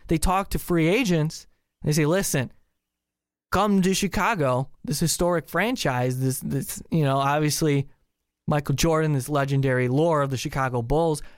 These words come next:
and we've been in the playoffs how many consecutive years? You know, major market team, join us." It's just, you got, they gotta, they gotta spend the money. And how often has that happened? Not often. And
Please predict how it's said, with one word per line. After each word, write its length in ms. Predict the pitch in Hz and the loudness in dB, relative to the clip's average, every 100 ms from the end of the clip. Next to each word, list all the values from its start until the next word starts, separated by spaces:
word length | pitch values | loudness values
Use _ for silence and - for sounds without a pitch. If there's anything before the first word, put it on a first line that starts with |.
| - | -2
and 160 | 165 | 0
we've 160 | 214 220 | 0 0
been 160 | 233 | 2
in 80 | 220 | 2
the 80 | 214 | 0
playoffs 500 | 208 220 233 196 196 | 0 0 2 0 -2
how 180 | 180 208 | -2 0
many 200 | 208 214 | 0 0
consecutive 460 | 208 190 202 185 160 | 0 -2 0 0 0
years? 500 | 214 269 214 208 - - _ _ _ _ _ _ _ _ - | 0 2 0 -2 -8 -18 _ _ _ _ _ _ _ _ -2
You 100 | 143 | 0
know, 240 | 143 185 - | 0 -2 -6
major 300 | - 180 202 | 0 2 2
market 440 | 190 190 226 208 - | 2 2 0 -6 -8
team, 460 | - 269 254 247 - _ | -2 0 2 0 -4 _
join 320 | 147 202 339 | -2 0 2
us." 320 | 120 - - - - _ | -2 -6 -14 -16 -20 _
It's 120 | - | -6
just, 160 | - 185 | -2 0
you 80 | 175 | 2
got, 180 | 170 165 | 2 0
they 100 | 170 | 0
gotta, 240 | 175 147 - - - | 0 -2 -6 -18 -6
they 100 | 165 | -2
gotta 180 | 170 151 | 0 -2
spend 400 | - - 165 160 | -2 0 2 2
the 60 | |
money. 460 | 147 170 208 147 - _ _ _ _ _ _ - - | 4 2 0 -4 -10 _ _ _ _ _ _ -16 -4
And 100 | 156 | 0
how 200 | 254 285 | 2 2
often 320 | 254 - 226 | 2 2 2
has 200 | 208 196 | 2 2
that 220 | 180 165 | 0 0
happened? 320 | 165 214 - - - _ _ _ - | 0 -2 -8 -12 -20 _ _ _ -4
Not 200 | 160 185 | -2 0
often. 340 | 160 170 - - _ _ _ | 0 -2 -8 -18 _ _ _
And 400 | - 135 135 127 | -2 0 0 -2